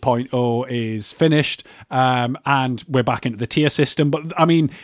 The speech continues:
it's a very, very clever move, because it means that if we end up in tier three at any point,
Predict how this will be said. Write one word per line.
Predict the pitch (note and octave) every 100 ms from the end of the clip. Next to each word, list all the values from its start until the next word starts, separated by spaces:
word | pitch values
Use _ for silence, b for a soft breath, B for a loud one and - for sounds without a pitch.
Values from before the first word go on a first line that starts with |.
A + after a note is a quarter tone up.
| B
it's | B
a |
very, | D3+ G3+ A#3+ A#3+
very | G#3 G#3 G3
clever | - G3 F3
move, | F3 G#3 A2
because | A2+ C#3+
it | G3+
means | F#3+ G3+ F3+ D3
that | D#3 D#3 D3
if | D3+ C#3 -
we | D#3 F3
end | E3 E3 D#3+
up | -
in | C#3+ C3
tier | - B2+
three | - - F3+ A3+ A#2+ F3 -
at | C#3+ -
any | B2+ A2+
point, | - B2 G3 -